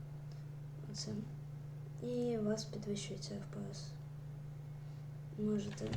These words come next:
<clears throat> якщо у вас буде потата графіка, ви замітите зразу мильність, але якщо у вас дуже слабкий к-, комп'ютер, як у мене,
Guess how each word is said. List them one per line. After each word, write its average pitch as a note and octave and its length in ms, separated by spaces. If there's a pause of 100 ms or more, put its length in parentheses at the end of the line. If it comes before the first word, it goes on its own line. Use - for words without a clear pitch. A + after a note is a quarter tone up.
(800)
<clears throat> A#3 640
якщо G#3 560 (640)
у A3 40
вас G#3 160
буде G3 260
потата G#3 420 (100)
графіка, D#4 440 (600)
ви A#3 100
замітите A3 600
зразу G3 380
мильність, C#4 680 (140)
але G#3+ 680
якщо G#3 280
у G3+ 220
вас G3+ 340
дуже G3+ 260
слабкий G#3 440
к-, G3+ 60 (320)
комп'ютер, G#3 540
як G3+ 240
у G#3 40
мене, A#3 360